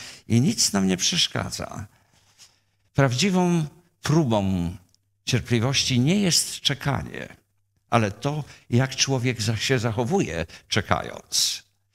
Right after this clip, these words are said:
To jest cały problem. W liście Jakuba Jakub napisał takie ciekawe słowa. "Wytrwałość, cierpliwość,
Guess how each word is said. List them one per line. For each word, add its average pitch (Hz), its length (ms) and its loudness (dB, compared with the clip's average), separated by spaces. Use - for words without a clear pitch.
To 196 140 2
jest 202 280 2
cały 117 220 0
problem. 82 560 -4
W 107 80 4
liście 180 600 2
Jakuba 123 920 0
Jakub 196 540 0
napisał 135 500 2
takie 120 320 -2
ciekawe 101 460 0
słowa. - 580 -6
"Wytrwałość, 139 1200 2
cierpliwość, 143 1300 0